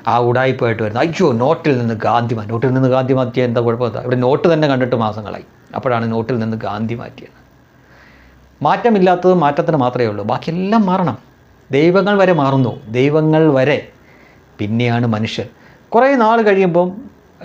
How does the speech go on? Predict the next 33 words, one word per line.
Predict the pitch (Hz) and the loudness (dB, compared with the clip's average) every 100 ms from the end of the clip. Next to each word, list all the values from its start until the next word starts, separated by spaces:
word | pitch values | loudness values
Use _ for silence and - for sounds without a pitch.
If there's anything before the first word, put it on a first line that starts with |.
| 165 | -2
രാജ്യത്തിന് | 170 180 202 185 | 0 0 0 2
തോന്നുക | 170 160 147 | 2 4 4
അതിൽ | 143 147 | 4 2
കൂടുതൽ | 180 160 151 156 | 2 2 2 2
സംഭാവന | 151 131 147 147 | 0 0 2 2
ചെയ്തത് | 127 135 | 0 0
മറ്റൊരു | 143 143 196 143 | 0 0 0 2
വ്യക്തിയാണ്, | 127 - 120 - - - - | 0 -4 -10 -10 -18 -20 -8
ഗാന്ധിയേക്കാൾ | 131 151 156 147 165 | -2 0 0 0 0
കൂടുതൽ | 202 143 143 | 0 0 0
സംഭാവന | 143 120 131 | 0 0 0
ചെയ്തത് | 131 123 | 0 0
മറ്റൊരു | 156 147 156 | -2 -2 0
വ്യക്തിയാണ്, | 127 120 127 113 - - - - | -2 -4 -8 -10 -12 -20 -20 -8
ആ | - | 0
വ്യക്തിയാണ് | 302 190 - 196 151 156 | 2 2 2 2 2 2
ആദരിക്കപ്പെടേണ്ടത് | 147 160 156 147 143 139 143 | 2 2 0 0 2 2 2
എന്ന് | 139 151 | 0 0
തോന്നിയാൽ | 160 170 214 | 0 2 2
അന്നത് | 226 247 254 | 4 2 2
മാറ്റണം. | 233 233 202 185 | 2 2 2 2
അയ്യോ, | 220 202 | 2 2
അല്ലാതെ | 233 254 240 | 2 4 4
അല്ല, | 233 240 | 2 0
"ഞങ്ങൾ | - - 240 254 | -2 -4 0 4
നൂറ് | 226 247 | 4 4
വർഷത്തിന് | 220 196 214 | 2 2 2
മുന്നേ | 196 196 | 2 2
നോട്ടിൽ | 190 214 208 | 2 2 2
ഗാന്ധി | 185 165 202 208 | 2 4 2 4
ഇട്ടു, | 185 170 | 4 4
അതുകൊണ്ട് | 175 175 170 | 2 4 4
എല്ലാ | 202 226 | 4 2